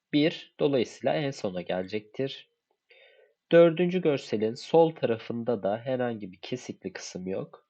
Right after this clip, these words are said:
Ancak sağ tarafında var. Dolayısıyla dördün sağ tarafına, e, diğer görsellerden herhangi biri gelecektir. Sol tarafına herhangi bir görsel gelemeyeceği için dördü de en başa yazdık. Dördüncü görselimizde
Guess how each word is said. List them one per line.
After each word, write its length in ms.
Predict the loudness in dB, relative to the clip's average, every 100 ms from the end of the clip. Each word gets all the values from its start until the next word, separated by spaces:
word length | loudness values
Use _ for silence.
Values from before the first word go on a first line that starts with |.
| _ _ _ _ _ _
Ancak 320 | -4 -2 -2 -2
sağ 280 | 2 2
tarafında 520 | 4 -4 -4 -6 -6 -4
var. 220 | -6 -2
Dolayısıyla 500 | -2 0 -2 -4 -4
dördün 340 | 0 0 0 -6
sağ 340 | 0 2 2
tarafına, 600 | 2 -6 -6 -8 -8 -8 _ _ _ _ _ _ _ _ _ _ _ -8
e, 280 | -2 -2 -2
diğer 220 | 2 4 4
görsellerden 760 | 2 0 -2 -2 -4 -4 -6
herhangi 420 | -2 -2 -2 -6
biri 120 | -10 -4
gelecektir. 840 | -2 -2 -4 -10 _ -12 -12 -16 _ _
Sol 280 | 0 0
tarafına 340 | 0 -6 -6 -6
herhangi 420 | -2 -4 -4 -10
bir 40 |
görsel 360 | -6 -8 -6 -14 -4
gelemeyeceği 680 | 0 0 0 -2 -4 -2 -4
için 340 | -4 -6 -6 -10 _ _ _ _
dördü 320 | 2 2 2 -2
de 120 | -2
en 120 | -2
başa 220 | -4 -2
yazdık. 560 | 0 0 -2 _ -20 _ _ _ _ _ _ _ _ _ _ _ _ _ 4
Dördüncü 420 | 6 6 4 2
görselimizde 960 | 4 2 2 -4 -4 -8 -4 -2 -2